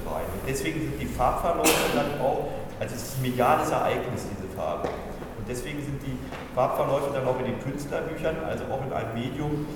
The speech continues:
sichtbar. Diese Zweiteiligkeit ist wichtig.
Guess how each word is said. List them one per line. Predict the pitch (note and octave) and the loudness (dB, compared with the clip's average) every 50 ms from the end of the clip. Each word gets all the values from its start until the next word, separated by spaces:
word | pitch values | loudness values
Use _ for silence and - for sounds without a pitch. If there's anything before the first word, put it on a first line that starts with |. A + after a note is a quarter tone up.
| - - - - | -8 -8 -10 -8
sichtbar. | - B2 B2+ B2+ - - - - F#2+ F#2 G2 A#2 | -4 -2 -2 -2 -2 -4 -2 0 0 0 0 -2
Diese | C3 - E3 | -4 -4 -4
Zweiteiligkeit | E3 - - A#2 C3+ C3 - C3+ A#2+ B2+ B2+ B2+ - - B2 A2+ A#2 A#2 G#2+ | -2 0 2 2 2 2 2 2 2 2 0 -2 -2 -2 -2 -2 0 0 -2
ist | - - - G#2 | -2 -2 -4 -4
wichtig. | G#2 G2+ - - - - - | -6 -6 -6 -8 -8 -8 -8